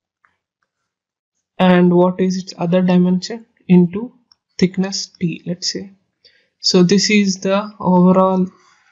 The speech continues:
material, uh, cross section that it is, is used for resisting against the applied load. So let's go ahead and use this. Your,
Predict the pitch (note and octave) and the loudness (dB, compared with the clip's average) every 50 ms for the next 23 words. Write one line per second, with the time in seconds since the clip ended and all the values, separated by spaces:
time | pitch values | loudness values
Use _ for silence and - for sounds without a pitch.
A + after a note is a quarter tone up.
0 | _ _ _ _ _ _ _ - F3+ E3 E3+ F3 F#3 F3 F3+ F3+ F3+ F#3 F3+ F3 | _ _ _ _ _ _ _ 0 0 0 2 2 2 2 2 2 0 0 0 0
1 | E3 - F#2+ - - _ _ - F3 E3+ F3 E3+ - F3 F3 - - A3+ A3+ G#3+ | -2 -4 -6 -12 -16 _ _ -6 -4 -4 -4 -2 -4 -6 -6 -6 -10 -10 -4 0
2 | F#3+ F#3 F3 F3 - F3 E3+ - - - - - _ _ _ _ _ _ _ - | 0 0 0 0 -2 -6 -6 -6 -8 -8 -8 -14 _ _ _ _ _ _ _ -20
3 | - - _ _ _ _ G3 G3+ G3 F#3 F#3 E3+ F3 F#3 F#3+ F#3 - - - F3+ | -20 -20 _ _ _ _ 4 4 4 4 4 4 4 4 2 0 -4 -6 -2 -2
4 | F3+ F3+ F3 F3 E3+ F3 F3 - - - F#3+ F#3+ F3+ E3+ E3 D#3+ F3 F3+ F#3 F#3+ | -2 0 0 -2 -2 -2 -4 -6 -6 -6 -4 -2 -2 -2 0 2 2 2 2 0
5 | F3+ - - - - F#3 G#3 A3 F#3+ F#3 - - E3 D#3 D#3 D#3 E3 F3+ F3+ F#3+ | -2 -6 -12 -8 -6 -6 -4 -4 -6 -6 -4 -4 -2 -2 -2 -2 0 -2 -2 0
6 | - G#2 - - - _ _ _ _ _ - _ _ _ _ _ _ _ _ _ | -2 -6 -8 -12 -20 _ _ _ _ _ -20 _ _ _ _ _ _ _ _ _
7 | _ _ _ _ _ _ - - - F#3+ F#3+ F#3 F#3 F#3 F#3 F3+ F#3 F#3 F#3 F#3+ | _ _ _ _ _ _ -6 -2 2 2 4 4 6 6 6 4 4 2 0 -2
8 | F#3+ F3 F#3 F3+ F3+ F3 E3+ E3+ F3+ G3 G3 F3+ F3+ F#3 F3+ F3 F3 F3 E3+ E3+ | -6 -2 0 0 0 0 0 -2 -4 -4 -6 -6 -4 -2 2 4 4 4 4 0
9 | - - E3+ F#3 A#3 - - - - _ _ _ _ _ _ _ _ _ _ _ | -4 -8 -10 -8 -8 -8 -10 -12 -14 _ _ _ _ _ _ _ _ _ _ _
10 | _ _ _ _ _ _ _ _ _ _ _ _ _ _ _ _ _ _ _ _ | _ _ _ _ _ _ _ _ _ _ _ _ _ _ _ _ _ _ _ _
11 | _ _ _ _ _ _ _ _ _ _ _ _ _ _ - F#3+ F#3 F#3 F#3 F#3 | _ _ _ _ _ _ _ _ _ _ _ _ _ _ 0 2 4 6 6 4
12 | F3 | 4